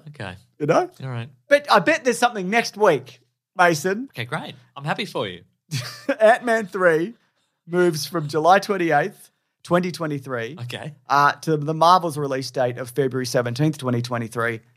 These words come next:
Speaker 2: and vice versa.
Speaker 1: Really?
Speaker 2: So there you go.
Speaker 1: Intriguing.
Speaker 2: Yeah. I don't know what that is.
Speaker 1: That's crazy.
Speaker 2: One's already filmed.
Speaker 1: One's, I guess one's already finished, and they're like, "Give it, give us another,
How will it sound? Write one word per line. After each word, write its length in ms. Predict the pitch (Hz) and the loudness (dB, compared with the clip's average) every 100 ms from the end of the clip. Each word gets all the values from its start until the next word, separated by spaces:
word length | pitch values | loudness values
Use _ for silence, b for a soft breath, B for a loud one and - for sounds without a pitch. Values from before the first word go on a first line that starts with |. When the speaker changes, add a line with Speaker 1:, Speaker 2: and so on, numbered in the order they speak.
| _ _ - | _ _ 0
Speaker 2:
and 140 | 139 | 2
vice 240 | 127 117 | 4 4
versa. 340 | 117 113 - - - _ - | 2 -8 -12 -14 -18 _ -4
Speaker 1:
Really? 340 | 254 196 98 | 2 2 0
Speaker 2:
So 100 | - | -4
there 120 | 117 110 | -2 -2
you 80 | 107 | -4
go. 80 | 104 _ _ | -12 _ _
Speaker 1:
Intriguing. 680 | 247 302 - 120 156 92 - | -14 -10 0 0 0 -4 -4
Speaker 2:
Yeah. 240 | 110 - - _ - | 0 0 -2 _ 2
I 120 | 127 | 4
don't 80 | 139 | 4
know 80 | 123 | 2
what 80 | 120 | 0
that 160 | 117 | -4
is. 320 | 117 120 - - _ | -6 -10 -12 -16 _
Speaker 1:
That's 160 | 110 - | -16 -12
crazy. 400 | 98 101 101 87 | -8 -10 -10 -4
Speaker 2:
One's 280 | 131 135 139 | -2 -2 -2
already 240 | 139 139 | -2 -4
filmed. 320 | 127 143 147 | -10 -10 -4
Speaker 1:
One's, 220 | 156 117 117 | 2 2 4
I 100 | 123 | 2
guess 180 | 131 | -2
one's 200 | 127 113 | -4 -6
already 180 | 107 104 | -6 -8
finished, 360 | 104 110 104 - | -8 -10 -10 -12
and 100 | 98 | -12
they're 100 | 95 | -12
like, 240 | 95 92 | -10 -12
"Give 140 | - 151 | -8 -8
it, 100 | 151 | -2
give 120 | 208 | -2
us 100 | 196 | 0
another, 280 | 185 175 | 2 2